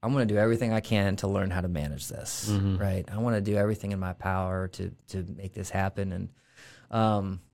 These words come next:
Speaker 1: you know, there's kind of this self-reliance that I had that now I kinda look at, um, what I was trying to do. And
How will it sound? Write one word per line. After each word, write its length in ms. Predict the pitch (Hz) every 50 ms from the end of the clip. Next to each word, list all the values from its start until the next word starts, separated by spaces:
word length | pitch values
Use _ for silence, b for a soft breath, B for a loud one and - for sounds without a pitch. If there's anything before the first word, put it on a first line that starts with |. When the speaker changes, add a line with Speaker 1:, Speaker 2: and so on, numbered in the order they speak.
| _ _ _ _ _ _ _ _ _ _ _ _ _ _ _ _ _ _ -
Speaker 1:
you 120 | 139 127
know, 160 | 117 110 107
there's 340 | 101 107 120 117 117 107 -
kind 180 | - 131 131 123
of 60 | 113
this 140 | 107 95 -
self-reliance 1040 | - 123 117 117 113 - 117 104 101 98 98 101 104 101 101 - - - - - - _ _ -
that 120 | 113 98
I 120 | 92 90
had 760 | 101 - - - 131 123 117 110 107 104 101 104 117 113 101 - _ _ _ _ _ _ _ _ _ _ _ _ _ -
that 180 | 117 107 - 127
now 240 | 123 120 120 120
I 60 | 113 107
kinda 240 | - 107 101 101 98
look 280 | 95 104 107 98 -
at, 380 | 101 98 98 98 95 - - _ _ -
um, 540 | 110 104 101 98 95 92 95 98 104 107 101 - _ _ _ _ _ _ _ _ _ _ _ _ _ _ _ _ _ _ _ _ _ _ _ _ _ _ _ _ -
what 200 | 127 127 123 117
I 100 | 110 107
was 180 | 104 107 -
trying 240 | - - 104 104 104
to 80 | 101 95
do. 520 | 87 101 101 104 101 98 95 92 90 - -
And 220 | 110 113 117 -